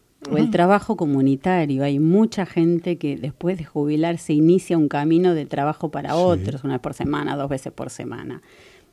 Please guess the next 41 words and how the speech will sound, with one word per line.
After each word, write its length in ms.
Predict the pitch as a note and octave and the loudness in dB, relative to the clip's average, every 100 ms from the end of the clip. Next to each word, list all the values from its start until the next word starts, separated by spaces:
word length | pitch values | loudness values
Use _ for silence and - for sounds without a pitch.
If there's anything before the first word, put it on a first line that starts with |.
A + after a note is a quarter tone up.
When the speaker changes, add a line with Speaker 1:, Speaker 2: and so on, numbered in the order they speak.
| _ | _
Speaker 1:
Sea 300 | - D4 A3+ | -8 -2 0
en 60 | |
jardines 640 | F3 D3 D3+ F3+ F3+ E3+ - | 0 -2 -2 0 0 -2 -6
de 160 | - D3 | -8 -4
infantes, 500 | D3 - D3+ F3+ D#3 | -4 -2 -4 -4 -6
sea 140 | C#3 | -4
en 80 | C3 | -2
plazas, 300 | D#3 E3 D3+ | -2 -2 -4
en 100 | B2+ | -6
escuelas, 340 | C#3 F#3 F3 D#3+ | -6 -4 -4 -4
sea 80 | |
en 60 | D3 | -8
centros 280 | E3+ D#3+ D#3+ | -6 -8 -8
culturales, 760 | D#3 C#3 D#3 E3+ G3 F3+ D3 | -8 -6 -4 -2 0 0 -2
Speaker 2:
Sí. 420 | - A2+ G#2+ G#2 A#2 | -2 0 2 4 6
Speaker 1:
sea 240 | F3 F3 | 6 6
en, 60 | D#3+ D#3 F#3+ E3 D#3+ | 2 0 2 2 2
en 60 | F#3 | 2
universidades, 920 | E3 D#3+ D#3+ - E3+ C3+ G2+ - - | 4 4 0 -4 -4 -4 -8 -16 -12
¿no? 240 | G3+ E3+ G3+ | -2 0 0
Y 120 | F#3+ | -2
todo 360 | - - A#3+ B3 | -4 2 4 4
ese 160 | A#3 | 2
tiempo 260 | F#3 A3+ A3+ | 0 0 2
es 60 | G#3 | 2
un 100 | F3 | 2
tiempo 240 | G3 G3+ | 2 2
productivo, 680 | E3+ D3+ D3 - C3 B2+ - | 0 0 -2 -2 -2 -4 -6
socialmente, 880 | - D#3 - G#3 G#3+ G#3 G#3+ G#3+ F#3+ | -6 -6 -2 0 0 0 -2 -2 -2
pero 160 | D3+ | -2
también 300 | D3 D3+ F#3 | 2 4 4
personalmente. 960 | F3 C#3+ D3+ D3 C#3 C3+ - - - A2+ _ - - - - - - - | 2 0 2 4 4 0 -4 -8 -12 -16 _ -20 -20 -20 -20 -20 -20 -4
Speaker 2:
Lo 240 | A#2 B2 | 2 4
que 120 | B2 | 4
pasa 280 | A#2+ D3+ G3 | 4 2 2
es 40 | E3+ | 0
que 40 | |
también 360 | C#3+ B2 C3 D#3+ | 0 0 2 0
hay 100 | D#3 | 2
que 140 | C#3+ | 2
desprenderse 1160 | B2+ G#2+ - B2+ C#3+ C#3+ C3 A2+ - C3 D3+ | 2 0 0 0 2 4 4 2 -2 -2 -2